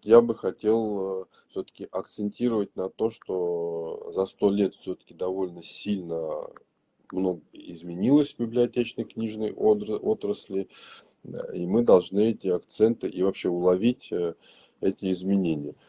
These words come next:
Ну, произошло пресыщение образования, да, все теперь бо-, более-менее грамотны. При перенасыщении информационного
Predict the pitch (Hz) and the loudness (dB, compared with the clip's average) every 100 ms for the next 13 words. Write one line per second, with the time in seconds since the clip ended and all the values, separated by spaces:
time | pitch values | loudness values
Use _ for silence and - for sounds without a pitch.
0 | _ 117 113 98 98 98 101 - 101 - | _ 4 4 6 4 6 4 4 0 2
1 | 95 - 101 - - 98 87 85 80 78 | 0 -2 -8 -6 2 2 4 2 0 -2
2 | 82 87 85 87 110 143 135 87 85 - | -4 -6 0 2 4 4 2 -2 -4 -6
3 | - 123 139 - 135 123 113 110 104 113 | -8 -6 -6 -6 -4 -4 -6 -10 -4 -2
4 | 113 110 110 107 104 101 101 101 101 - | 0 0 0 -2 -2 2 2 2 -4 -10
5 | 95 _ - _ - 90 - 104 104 107 | -14 _ -20 _ -4 -4 -2 4 6 6
6 | 98 - 104 - 113 98 90 98 95 - | 4 -2 -10 -4 0 0 0 -4 -6 -4
7 | 92 92 - 98 98 90 | -4 -4 0 2 4 0